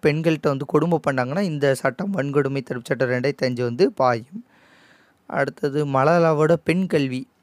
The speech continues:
ஓகே, மலாலா வந்து யாருன்னா ஒரு நோபல் பரிசு வென்றாங்க. எதற்காண்டி பார்த்தீங்கன்னா பெண் கல்விக்காக போராடி அவங்க தலையில வந்து புல்லட் பாஞ்சிரும். So அதுக்கப்புறம் ஆப்ரேஷன்ல மீ-, மீண்டு வந்த பிறகு கூட அவங்க பெண்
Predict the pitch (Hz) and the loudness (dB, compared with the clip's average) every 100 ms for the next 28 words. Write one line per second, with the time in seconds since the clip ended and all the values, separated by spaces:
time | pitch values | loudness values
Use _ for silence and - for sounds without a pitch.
0 | _ - 143 135 131 135 160 156 139 139 | _ -6 -4 -2 0 2 4 2 0 2
1 | 135 135 202 208 143 135 170 165 151 135 | 2 4 2 2 0 2 2 0 -4 -6
2 | 135 143 131 143 139 147 135 160 165 151 | -4 -2 0 0 0 2 2 2 0 -2
3 | 151 143 131 165 196 165 180 175 147 147 | 2 0 2 -2 -2 -2 0 -2 -2 -4
4 | - 135 139 - 147 143 135 196 285 - | 0 2 0 2 2 4 2 0 -2 -10
5 | - - _ 143 139 - 143 170 170 151 | -20 -20 _ -2 -2 0 2 4 2 -2
6 | 147 185 139 147 165 156 147 135 135 175 | 2 0 2 2 2 0 -4 -2 -2 -2
7 | 175 - 139 127 123 135 127 143 131 147 | -2 -2 0 0 0 -2 -2 -2 -2 -2
8 | 156 143 147 147 139 127 123 117 139 165 | -4 -6 -4 -4 -4 -6 -8 -4 -4 0
9 | 160 147 135 143 139 - 170 180 135 165 | 0 0 0 0 0 -2 -2 0 0 0
10 | 185 147 | 0 -2